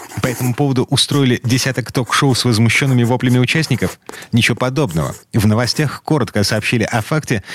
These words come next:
и показали только одно интервью с какой-то пожилой женщиной, знавшей преступника.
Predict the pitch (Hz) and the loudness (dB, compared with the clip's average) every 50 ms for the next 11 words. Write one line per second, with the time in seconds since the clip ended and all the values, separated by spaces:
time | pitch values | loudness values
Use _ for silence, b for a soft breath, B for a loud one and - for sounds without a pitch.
0 | B B 127 - - - 127 113 147 143 139 - 139 131 - - - - 127 113 | B B -2 -2 -2 -2 -2 0 0 0 0 0 0 -2 -2 -2 -2 -2 -2 2
1 | 131 147 139 - - 139 113 - 113 107 110 147 156 139 - 117 104 - 135 - | 2 2 2 2 2 2 2 2 0 0 0 0 0 0 0 -2 -2 0 0 0
2 | 120 104 - 127 110 120 131 127 107 85 90 123 139 143 - - 113 98 85 92 | 0 -2 0 0 2 2 2 2 2 2 2 2 2 2 2 4 4 4 4 4
3 | 113 110 - - 101 98 107 107 - - 120 - - 87 80 - 69 - | 2 2 2 0 0 2 2 0 2 0 -2 0 0 -2 0 -2 -4 -6